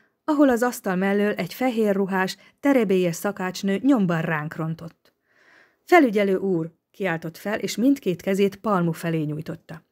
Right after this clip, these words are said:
Tüstént bementem volna, de az úr szigorúan megtiltotta, hogy valaha is az uraságok szeme elé kerüljek. De most el kell mondanom. Palmu elhárítólag fölemelte a kezét. Ismerte ezt a típust.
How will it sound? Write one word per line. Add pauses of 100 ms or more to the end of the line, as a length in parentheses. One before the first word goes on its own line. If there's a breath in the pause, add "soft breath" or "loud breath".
(580 soft breath)
Tüstént
bementem
volna,
de
az
úr
szigorúan
megtiltotta, (280 loud breath)
hogy
valaha
is
az
uraságok
szeme
elé
kerüljek. (220 loud breath)
De
most
el
kell
mondanom. (540)
Palmu
elhárítólag
fölemelte
a
kezét. (240)
Ismerte
ezt
a
típust.